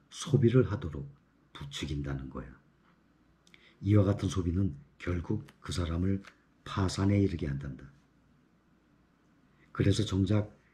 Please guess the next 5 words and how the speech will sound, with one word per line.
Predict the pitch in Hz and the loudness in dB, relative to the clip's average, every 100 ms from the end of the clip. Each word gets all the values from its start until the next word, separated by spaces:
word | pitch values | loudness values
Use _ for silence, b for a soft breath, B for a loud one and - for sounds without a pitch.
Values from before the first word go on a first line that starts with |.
| b | b
이를 | 95 107 120 117 | 2 6 8 6
부추기는 | - - 101 107 | 0 -4 2 2
상업기관 | 104 - 127 113 - 107 101 95 | 0 0 0 0 -4 -2 0 -2
종사자 | - 87 82 90 98 95 95 | -4 -6 -4 -4 -2 -2 -4
중에는 | - 78 67 64 65 64 | -8 -4 -4 -4 -8 -12